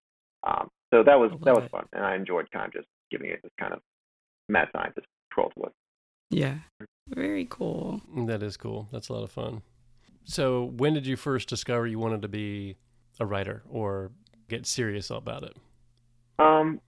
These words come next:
Speaker 1: I think I first discovered I wanted to be a writer when, and I still do, want to be a direct-,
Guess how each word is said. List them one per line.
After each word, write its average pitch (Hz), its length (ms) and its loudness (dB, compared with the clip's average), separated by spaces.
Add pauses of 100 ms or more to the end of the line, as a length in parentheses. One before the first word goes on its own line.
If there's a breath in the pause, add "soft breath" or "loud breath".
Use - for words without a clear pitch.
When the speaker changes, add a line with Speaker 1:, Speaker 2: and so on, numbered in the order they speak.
(140)
Speaker 1:
I 143 100 -2 (280)
think 220 260 2 (640)
I 117 80 2 (180)
first 147 160 4 (140)
discovered 107 320 4
I - 20 8
wanted 98 220 4
to 85 40 -8
be 92 100 2
a 90 60 6
writer 87 720 2 (680)
when, 95 440 0 (480)
and 107 100 4
I 90 100 0
still 92 180 2
do, 85 340 0 (520)
want 101 180 4
to 80 40 0
be 90 100 2
a 85 40 2
direct-, 87 300 4